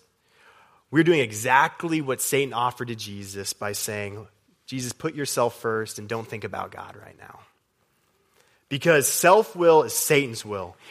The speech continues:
and is therefore the definition of the opposite of what God's will is for us. And that is to seek God's kingdom first and his righteousness.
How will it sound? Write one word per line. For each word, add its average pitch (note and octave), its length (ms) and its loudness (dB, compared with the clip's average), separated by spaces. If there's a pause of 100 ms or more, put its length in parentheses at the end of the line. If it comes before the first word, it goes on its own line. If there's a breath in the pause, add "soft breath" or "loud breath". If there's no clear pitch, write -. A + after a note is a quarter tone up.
and E3 120 6
is C3 160 2
therefore G3 480 6
the C#3 100 0
definition F#3+ 1300 2 (200)
of B2+ 160 -2
the A#2+ 120 -8 (160)
opposite C#3+ 540 -2
of A2 180 -12
what A#2+ 280 -4
God's A2 320 -2
will G#2 360 -6
is A2 200 -10
for F#2+ 240 -12
us. - 340 -10 (220 soft breath)
And A2+ 100 -10
that C3 180 2
is B2 120 -4
to A2 80 -10
seek C3 520 -6
God's B2 360 -2
kingdom G#2+ 340 -10
first F#2+ 400 -12
and A2 180 -12
his G2+ 200 -16
righteousness. - 800 -14